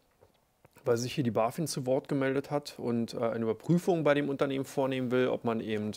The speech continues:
bei den Publikationen in den letzten Jahren, äh, wirklich auch rechtskonform vorgegangen ist.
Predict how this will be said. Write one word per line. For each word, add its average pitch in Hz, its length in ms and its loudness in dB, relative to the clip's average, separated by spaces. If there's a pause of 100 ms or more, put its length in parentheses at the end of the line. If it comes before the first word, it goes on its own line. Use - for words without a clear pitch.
bei 107 100 2
den 104 140 -4
Publikationen 117 680 -2
in 110 60 -4
den 107 40 -6
letzten 107 380 -4
Jahren, 101 380 -4 (720)
äh, 104 240 4
wirklich 110 320 -4
auch 107 260 0 (120)
rechtskonform 127 840 2
vorgegangen 170 680 6
ist. 151 380 4